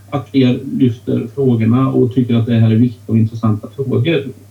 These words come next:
Jag som lever och har verkat i det hela mitt liv har ju alltid tyckt att det är viktigt, men man hör ju helt plötsligt, för jag vet när jag, när jag tillträdde som talesperson så sa man att, eh, eller sa man, jag sa att vi behöver göra om våran skogspolitik, sa jag till partiledningen.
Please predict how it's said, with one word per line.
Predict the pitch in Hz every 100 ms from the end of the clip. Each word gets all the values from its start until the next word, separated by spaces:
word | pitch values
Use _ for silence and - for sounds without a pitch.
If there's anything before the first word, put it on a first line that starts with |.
| - - -
Jag | 135 175 190
som | 196
lever | 175 160 151 151
och |
har | 147
verkat | 139 139 135 202
i | 180
det | 147
hela | 139 127
mitt | 120
liv | 120 117
har | 127
ju | 131
alltid | 143 127 -
tyckt | 151 123
att | 113
det | 117
är |
viktigt, | 117 113 - 110 -
men | 127 127 - - - -
man | 139 147
hör | 160 170 226
ju | 214 175
helt | 147 120
plötsligt, | 135 113 127
för | - - -
jag | 165 170
vet | 214 214
när | 196
jag, | 175 151 147 143 135 139
när | 147
jag | 143 135 139 113 120
tillträdde | 160 160 165 196
som | 180 170
talesperson | 135 139 117 110 110 117 113 110
så | - 101
sa | 120 113
man | 110 113 113
att, | 113 110 -
eh, | 127 113 110 - -
eller | 120 120
sa | - 113 113
man, | 139 143 110 - - -
jag | 180 202
sa | - 107
att | 110 -
vi | 120 175 180 151
behöver | 143 135
göra | 123 120
om | 113
våran | 113 110
skogspolitik, | 113 180 - 135 135 262 -
sa | - -
jag | -
till | -
partiledningen. | - - 123 - - - 240